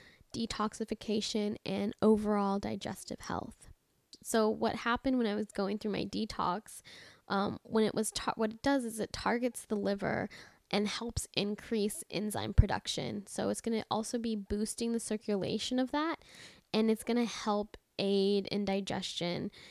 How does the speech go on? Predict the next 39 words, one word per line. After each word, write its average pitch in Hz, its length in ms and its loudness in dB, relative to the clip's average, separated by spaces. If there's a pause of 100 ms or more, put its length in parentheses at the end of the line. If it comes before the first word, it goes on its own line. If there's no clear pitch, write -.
(160)
and 220 140 -4
just 226 160 -6
kind 262 280 2
of 262 120 4
remove 208 560 6
all 214 160 0
that - 200 -4
toxic - 520 -4 (100)
waste - 320 -4
from 208 160 -4
the 214 80 0
body. 208 580 -4 (680)
And 214 160 0
it's 208 240 -4 (160)
excellent 214 680 -2 (140)
for 202 160 -4
protecting 196 880 -4
your 196 80 -2
skin 175 640 -4
and 190 180 -6
cellular 196 540 0
health. - 440 -8 (440)
It's - 160 10
considered 262 580 6
a 214 140 4
natural 202 600 2
beauty 202 420 -2
tonic, 262 540 2
and 202 220 2
it - 80 -4
can 214 140 -4
help 196 240 0
prevent 220 360 2
damage 196 440 2
from 185 240 0
sun 277 220 4
exposure, 247 920 4
allergic 202 440 -4
reactions, 226 1000 2